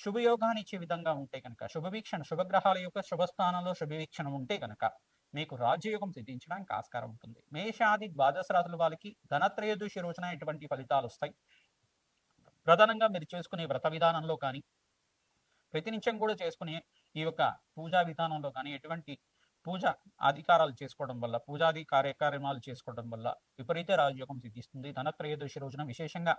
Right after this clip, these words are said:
ఆశ్వేత మాసంలో వచ్చే ధనత్రయోదశి రోజు అఖండమైన పుణ్యప్రాప్తి కలిగిస్తుంది. వ్యాపార స్థానంలో ఎటువంటి మార్పులు చేసుకోవాలి అనేది తెలుసుకోవడం జరుగుతుంది.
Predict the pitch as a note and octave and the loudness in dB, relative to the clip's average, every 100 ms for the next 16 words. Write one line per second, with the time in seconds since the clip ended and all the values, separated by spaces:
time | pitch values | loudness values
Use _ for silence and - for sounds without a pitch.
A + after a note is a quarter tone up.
0 | A#2+ C#3+ - F3+ F#3 E3+ E3 D#3 C#3+ D#3 | 4 0 0 -4 -2 -2 -2 -6 -6 -6
1 | C3+ C#3 C#3 C3 C3 B2 C3 C3+ C#3 - | -4 -4 -4 -6 -6 -8 -8 -8 -10 -16
2 | _ _ _ - A#2 F3+ F#3 F#3 F3 E3 | _ _ _ -8 -2 0 2 2 0 -2
3 | C#3 C3+ C3 C3 B2 A#2+ - B2 B2+ A#2 | -4 -2 -2 -2 -10 -10 -10 -10 -8 0
4 | B2 C#3 F#3 F#3 F3+ D#3+ D#3 D3+ C#3+ B2 | 2 6 8 8 4 -2 -2 -2 -4 -4
5 | D3+ C#3+ A2 C3 E3 G#3+ G#3 C3+ B2+ - | -6 -6 -8 -4 -2 -2 -6 -8 -10 -8
6 | B2+ B2 B2 B2 D3 - A#2+ - B2 A#2 | -4 -2 -2 -6 -12 -12 -14 -10 -6 -6
7 | A#2 A2+ - A#2 | -6 -12 -14 -16